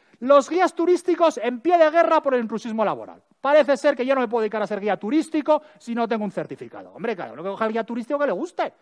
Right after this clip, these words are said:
Si a usted le gusta que su guía turístico tenga un doctorado en Historia del Arte, fenomenal. Y si usted quiere que su guía turístico sea un inútil, pues,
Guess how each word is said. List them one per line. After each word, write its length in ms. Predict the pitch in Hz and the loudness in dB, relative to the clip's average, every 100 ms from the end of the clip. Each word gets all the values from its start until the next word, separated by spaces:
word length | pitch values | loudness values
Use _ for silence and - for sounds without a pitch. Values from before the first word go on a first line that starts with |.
| _ _ | _ _
Si 120 | - 240 | -20 -10
a 20 | |
usted 180 | - 247 | -4 -2
le 80 | |
gusta 320 | 247 269 - 240 | -2 -4 -6 -6
que 80 | |
su 120 | 185 180 | -6 -6
guía 160 | 208 | -6
turístico 480 | 233 285 - 190 160 | -6 -8 -8 -10 -8
tenga 180 | 185 208 | -8 -6
un 80 | 202 | -4
doctorado 380 | 208 202 226 | -6 -4 -4
en 60 | 226 | -6
Historia 240 | 165 160 | -8 -6
del 40 | 196 | -4
Arte, 260 | 262 - | -4 -4
fenomenal. 540 | 330 226 151 185 294 - _ _ | -6 -6 -6 -4 -4 -6 _ _
Y 60 | 113 | -20
si 60 | |
usted 180 | 110 151 | -18 -14
quiere 180 | 180 196 | -10 -8
que 100 | 196 | -10
su 120 | 156 | -12
guía 140 | 135 143 | -14 -12
turístico 540 | 175 240 - 254 180 | -8 -8 -6 -6 -6
sea 140 | 127 | -8
un 140 | 139 170 | -10 -8
inútil, 420 | 196 233 294 392 | -8 -4 -4 -4
pues, 140 | - | -8